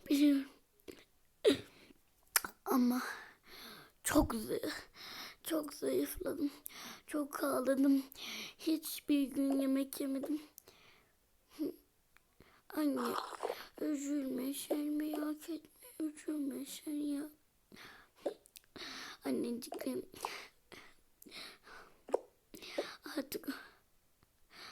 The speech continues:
alacağım galiba. Hayır anne, dayan,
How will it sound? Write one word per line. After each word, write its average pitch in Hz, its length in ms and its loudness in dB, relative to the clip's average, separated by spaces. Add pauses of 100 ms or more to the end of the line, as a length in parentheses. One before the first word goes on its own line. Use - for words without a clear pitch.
(180)
alacağım 277 560 -4
galiba. 240 520 -2 (1800)
Hayır 262 480 -2
anne, 254 380 -4 (480)
dayan, 294 380 -2